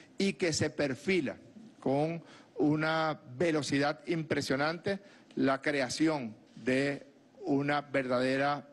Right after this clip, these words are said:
potencia que nos lleve a la recuperación completa de nuestra economía, que ha sido tan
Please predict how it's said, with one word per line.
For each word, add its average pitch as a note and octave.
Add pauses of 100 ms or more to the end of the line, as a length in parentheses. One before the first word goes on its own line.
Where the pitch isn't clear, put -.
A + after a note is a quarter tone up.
(180)
potencia F#3+
que C#3+
nos A#2+
lleve B2+ (360)
a C3
la C3
recuperación B2+
completa D#3+
de C#3+
nuestra C3+
economía, D3+
que D3
ha B2
sido C#3
tan C#3